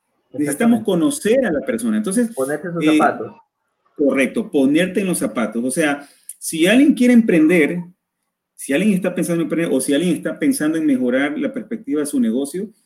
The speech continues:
Speaker 1: lo primero que se lo invi-, lo invitamos a hacer es que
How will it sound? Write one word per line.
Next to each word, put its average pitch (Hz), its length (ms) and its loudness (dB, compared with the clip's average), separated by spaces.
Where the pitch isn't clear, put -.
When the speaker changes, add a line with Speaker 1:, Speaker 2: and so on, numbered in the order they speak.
Speaker 1:
lo 247 320 4
primero 226 460 4
que 277 80 -2
se 214 120 -2
lo 175 60 0
invi-, 127 300 2
lo 113 160 0
invitamos 165 500 2
a 147 40 2
hacer 175 380 -2
es 135 160 -8
que 226 360 0